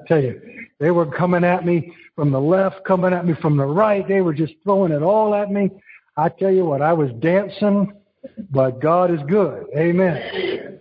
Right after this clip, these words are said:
We got through it. I love those classes. I tell you what, you challenge me. You make me a better teacher. You make me study harder and pray more, and that's a good thing. So keep it up. Keep the heat on me.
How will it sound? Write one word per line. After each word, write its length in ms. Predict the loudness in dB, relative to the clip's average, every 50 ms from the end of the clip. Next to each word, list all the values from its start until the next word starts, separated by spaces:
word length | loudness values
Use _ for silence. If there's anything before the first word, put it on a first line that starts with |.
| -20 -14 -6
We 220 | -2 -2 0 0
got 420 | 2 2 2 2 2 0 -4 -6
through 300 | -4 0 2 2 2 0
it. 100 | -2 -4
I 120 | -4 -2 -2
love 340 | 0 2 2 2 2 0 0
those 220 | -2 -2 -2 -2 -6 -6
classes. 500 | -2 0 0 2 0 -2 -6 -6 -2 0
I 140 | 0 0
tell 180 | 0 0 0 0
you 160 | 2 2 2
what, 200 | 0 -2 -2 0
you 140 | 0 0 0 -2 -4 -4
challenge 600 | -2 0 0 2 2 2 2 2 2 0 0 0
me. 400 | 0 2 2 2 2 0 -2 -6 -10 -18 -20 -20 -18 -18 -20 -16 _
You 120 | -2 0 2
make 300 | 2 2 2 2 0 2
me 160 | 2 2 2
a 60 | 2
better 440 | 0 0 0 2 2 2 0 0 -4 -2 0
teacher. 380 | 0 0 2 0 -2 -2 -2 -4 -6 -8 -10 -14 -20 _ _ -20 -20 -20 -20 _ _
You 140 | 0 2 2
make 240 | 4 2 2 2
me 180 | 2 0 0 0 -2 -4
study 340 | 0 2 2 4 4 2 2
harder 600 | 0 0 -2 0 0 2 2 0 0 0 0 0
and 140 | 0 0 -2
pray 340 | -2 0 0 2 2 2 2
more, 320 | 0 0 0 0 0 0 0
and 100 | 0 0
that's 180 | -2 0 0
a 80 | -2 -2
good 340 | 0 2 2 2 2 -2 -4
thing. 300 | -2 -2 -2 -2 -4 -8 -12 -18 -20 _ _ _ _ _ _ _ _ _
So 220 | -2 -2 -2 -2 -4 -6 -2
keep 220 | 0 0 0 2
it 140 | 2 2 2
up. 280 | 2 0 -2 -8 -12 -2
Keep 280 | 0 0 0 0 0 0
the 140 | 0 0
heat 300 | 2 0 0 0 2 4
on 280 | 4 2 2 2 0 -2
me. 160 | -4 -6 -10